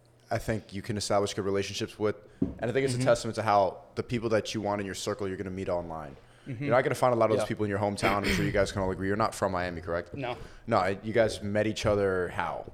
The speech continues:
Speaker 1: Online?
Speaker 2: Yeah.
Speaker 3: Online, yeah.
Speaker 1: There you go.
Speaker 3: Twitter.
Speaker 1: So, y-, Twitter. <laughs>
Speaker 3: Yeah,
Speaker 1: I
Speaker 3: yeah.
Speaker 1: met him through a podcast. He, he, uh, he booked me for a podcast. I met him, and we started talking and working after that, and then established a good business relationship. Talk to him every single day,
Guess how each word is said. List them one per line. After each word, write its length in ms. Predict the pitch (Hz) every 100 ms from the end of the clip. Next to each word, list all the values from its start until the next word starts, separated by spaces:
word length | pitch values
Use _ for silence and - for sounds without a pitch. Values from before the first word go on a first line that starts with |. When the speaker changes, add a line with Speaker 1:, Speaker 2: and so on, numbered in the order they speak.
| -
Speaker 1:
Online? 380 | 101 107 127 143 - -
Speaker 2:
Yeah. 140 | 120
Speaker 3:
Online, 220 | 110 120 113
yeah. 120 | 113
Speaker 1:
There 80 | 117
you 80 | 123
go. 140 | 147 135
Speaker 3:
Twitter. 220 | 143 113
Speaker 1:
So, 300 | - 123 107
y-, 180 | 107 110
Twitter. 300 | - 180 139 -
<laughs> 60 |
Speaker 3:
Yeah, 220 | 185 139
Speaker 1:
I 100 | 135
Speaker 3:
yeah. 60 | 131
Speaker 1:
met 160 | 139 123
him 240 | 135 131
through 500 | 117 123 120 113 104 - - -
a 80 | 117
podcast. 560 | 131 131 123 107 -
He, 140 | 110 107
he, 220 | 98 104 101
uh, 420 | 98 95 92 85 - - -
he 60 |
booked 200 | 104 117
me 60 | 117
for 120 | 110
a 60 | 104
podcast. 520 | 101 104 113 104 98
I 60 | 98
met 180 | 98 101
him, 200 | 104 101 - - - -
and 600 | 104 101 98 92 87 - - - -
we 100 | 104
started 360 | - 107 98 -
talking 320 | 101 98 104
and 100 | 98
working 240 | 98 101
after 200 | 98 -
that, 180 | 98 98
and 100 | 95
then 220 | 95 92 90
established 400 | - 95 92 95
a 20 |
good 120 | 98
business 220 | 95 87 95
relationship. 500 | 101 98 95 101 -
Talk 180 | 95 -
to 60 |
him 60 | 90
every 140 | 92
single 200 | - 92
day, 300 | 87 95 98